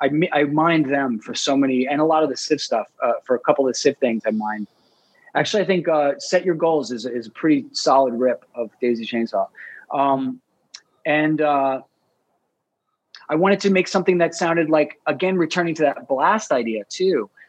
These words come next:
of, like, this kind of ugliness where there's, like, scratchy, shitty sounds and, and, um, it's aggressive, you know what I mean? In a way that Slip had this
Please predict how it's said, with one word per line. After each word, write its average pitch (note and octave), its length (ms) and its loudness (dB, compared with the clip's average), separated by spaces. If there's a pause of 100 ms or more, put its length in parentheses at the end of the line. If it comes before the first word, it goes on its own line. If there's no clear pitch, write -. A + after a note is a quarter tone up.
of, C3 120 0
like, C#3+ 200 0
this D3 160 0
kind D#3+ 160 0
of C3+ 80 -2 (120)
ugliness D3+ 600 0
where B2+ 100 4
there's, B2 220 -2
like, B2+ 160 0 (300)
scratchy, D#3+ 920 2
shitty D#3+ 400 2
sounds D3 600 0
and, C3 240 0
and, B2+ 340 0 (280)
um, B2+ 540 2 (640)
it's D#3 160 0
aggressive, D3+ 840 0
you B2 140 -2
know C3+ 80 0
what C#3 100 2
I C#3+ 60 2
mean? D#3 320 0
In C#3 160 -2
a C3+ 60 0
way D3 180 2
that C#3+ 240 -2
Slip E3 380 -2
had D#3 220 0
this C#3+ 260 -4